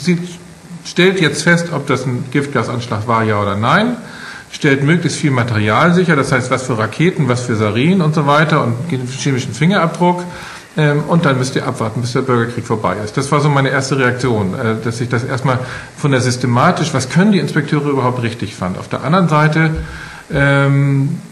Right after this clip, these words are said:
wär's auch nicht falsch gewesen, denen das Mandat mit auf den Weg zu geben. Ähm, und dann wären sie eben daran gescheitert, sag ich mal so. Dann hätten sie immer noch sagen können, wir können das unter diesen Bedingungen nicht rauskriegen, aber wir haben die und die und die Indizien.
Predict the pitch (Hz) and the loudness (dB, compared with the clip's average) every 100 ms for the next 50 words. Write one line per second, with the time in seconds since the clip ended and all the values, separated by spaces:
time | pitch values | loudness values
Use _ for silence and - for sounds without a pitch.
0 | - - - 180 147 156 285 - - - | -20 -20 -10 -4 2 2 2 0 -8 -14
1 | - - 170 170 175 - 165 196 156 127 | -10 0 2 4 2 2 2 2 0 0
2 | 123 123 135 143 139 135 127 127 131 135 | 0 0 0 0 0 0 0 2 2 0
3 | 131 120 117 180 214 240 156 107 127 190 | -4 -4 0 0 0 0 0 2 0 -2
4 | - - - - - - - - - 160 | -6 -16 -20 -20 -20 -20 -20 -20 -6 0
5 | 143 143 143 147 143 151 151 151 139 165 | 2 2 2 2 0 -2 0 0 4 4
6 | 175 160 160 165 156 139 151 - 185 202 | 4 4 4 4 4 4 2 4 4 4
7 | - - - - 113 123 131 143 92 - | 0 -4 -10 -4 -2 0 2 2 0 0
8 | 120 151 156 139 143 180 175 160 156 156 | 2 2 0 0 2 4 4 4 4 4
9 | 156 165 139 139 160 151 151 135 135 139 | 4 2 2 2 2 2 2 0 0 0
10 | 135 131 123 120 107 135 185 - 131 120 | 0 0 0 0 0 2 2 0 0 2
11 | 156 135 135 147 139 135 127 139 135 127 | 2 2 2 2 2 0 0 0 0 -2
12 | 131 123 127 135 120 151 - 95 85 | -2 -2 -2 -2 0 0 0 -2 -2